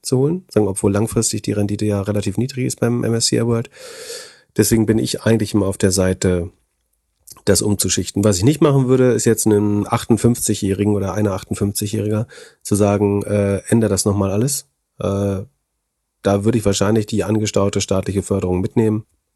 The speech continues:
Aber wenn man noch einigermaßen jung ist, glaub ich, äh, hat man eine gute Chance, bessere Ergebnisse zu erreichen. Wenn man stattdessen,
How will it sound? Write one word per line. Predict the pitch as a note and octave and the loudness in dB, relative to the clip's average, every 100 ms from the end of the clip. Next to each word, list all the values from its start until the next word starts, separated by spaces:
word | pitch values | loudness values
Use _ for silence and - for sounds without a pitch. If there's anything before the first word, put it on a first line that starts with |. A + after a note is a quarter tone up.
| _ - | _ -2
Aber | A#2 G#2 G2+ F#2+ | 2 4 2 2
wenn | |
man | G#2 | 2
noch | G2+ | 2
einigermaßen | G2 G#2 A2 G#2 F#2 - | 2 2 2 2 0 -2
jung | F#2 F#2+ | 0 0
ist, | F2+ - | -2 -4
glaub | E2+ E2 F2 | -4 -6 -6
ich, | E2+ - - - _ _ _ - | -10 -12 -20 -20 _ _ _ -16
äh, | - - - _ _ _ _ _ _ _ _ _ _ | -14 -16 -18 _ _ _ _ _ _ _ _ _ _
hat | - G#2+ | -6 -4
man | G2 | 0
eine | F#2+ | -2
gute | - G#2+ G2 | 0 0 0
Chance, | - F#2+ G2+ - | 0 0 -2 -4
bessere | G2 - F#2 | -2 -2 -2
Ergebnisse | F#2 - F#2 F2 | -4 -6 -8 -6
zu | F#2+ | -8
erreichen. | F2 E2 - - _ _ _ _ _ _ _ _ _ - | -8 -12 -14 -20 _ _ _ _ _ _ _ _ _ -12
Wenn | - G2 F#2 | -2 0 0
man | F2+ F2 F2 | -2 -2 -4
stattdessen, | - F#2 E2 F2 F2+ F2 E2+ | -2 -2 0 -2 -2 -4 -6